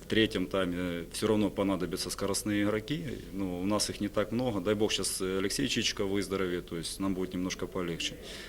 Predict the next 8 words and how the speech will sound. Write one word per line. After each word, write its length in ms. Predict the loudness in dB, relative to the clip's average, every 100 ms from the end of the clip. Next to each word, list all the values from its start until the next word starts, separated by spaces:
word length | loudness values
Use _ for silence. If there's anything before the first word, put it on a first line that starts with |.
| -12 -6
Поэтому 680 | -4 0 0 0 0 -2 -6 -10 -14 -16 -18 -12
это 180 | -10 -6
был 240 | -4 -4
чистый 360 | -4 -8 -6 -6
момент 340 | -2 0 0 -2
такой 260 | -6 -6
тактического 540 | -6 -8 -6 -6 -6 -10
плана. 260 | -10 -12